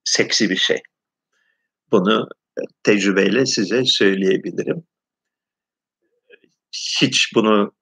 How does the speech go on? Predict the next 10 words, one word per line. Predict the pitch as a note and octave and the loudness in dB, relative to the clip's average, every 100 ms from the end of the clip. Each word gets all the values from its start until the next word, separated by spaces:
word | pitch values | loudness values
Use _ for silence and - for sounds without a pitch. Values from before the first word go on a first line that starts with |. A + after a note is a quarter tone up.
| _ - | _ 0
problem | B2 G2+ A2 G#2 | 4 6 4 4
eden | G2+ G#2 G#2 | 4 4 4
olmadı. | C3 C#3+ C#3+ C#3 C3+ D3+ B2+ | 4 4 4 2 4 2 2
Buna | G#2+ G2+ | 0 0
karşılık | A2 G2+ - G#2+ - | 0 0 0 -4 -2
tam | A2 G#2+ | -2 -2
tersine | G#2+ F2 - - F#2+ G#2 G#2+ | -2 -2 -2 -4 -6 -6 -4
bunu | A2+ A#2 - | -2 -2 0
özellikle, | A2 G#2+ G2+ G#2+ C3 C3 G#2 E2+ - _ _ _ _ _ - | 2 4 4 2 0 2 -2 -2 -8 _ _ _ _ _ -12
e, | - | -2